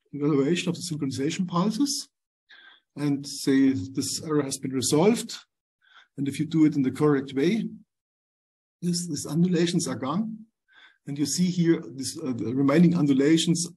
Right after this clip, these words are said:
if you see them at all, are maybe below zero point one meter. And by this, you can show that the synchronization accuracy is now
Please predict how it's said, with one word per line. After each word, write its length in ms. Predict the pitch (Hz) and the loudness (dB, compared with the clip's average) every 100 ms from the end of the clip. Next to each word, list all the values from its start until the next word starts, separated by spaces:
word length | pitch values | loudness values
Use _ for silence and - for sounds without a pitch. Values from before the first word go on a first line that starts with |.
| _ | _
if 160 | - - | -10 -6
you 80 | 147 | -6
see 180 | - 165 | -2 -2
them 200 | 143 127 | 0 -2
at 120 | 117 | -4
all, 360 | 127 151 165 160 - _ _ _ _ - | -2 0 0 -2 -10 _ _ _ _ -14
are 240 | 143 135 107 | -8 -8 -6
maybe 300 | 127 139 147 | -4 -2 -2
below 580 | 156 139 143 147 139 - | 0 4 6 8 6 2
zero 280 | - 147 139 | -2 0 0
point 280 | 139 123 | -2 -6
one 200 | 135 131 | -4 -2
meter. 580 | 147 165 175 156 151 143 - _ _ _ - | 0 0 0 0 0 -4 -14 _ _ _ -18
And 140 | 120 | -12
by 120 | 131 | -8
this, 260 | 147 151 - | -4 -4 -4
you 40 | |
can 160 | - 135 | -4 -4
show 300 | - 139 147 | 0 2 2
that 180 | 135 135 | 2 0
the 200 | 135 123 | -2 -2
synchronization 760 | - - - 120 131 139 139 | -6 -10 -8 -6 -4 -4 -6
accuracy 460 | 120 139 135 - 135 | -6 -2 0 0 -2
is 160 | 117 | -2
now 300 | 135 123 127 | -4 -4 -4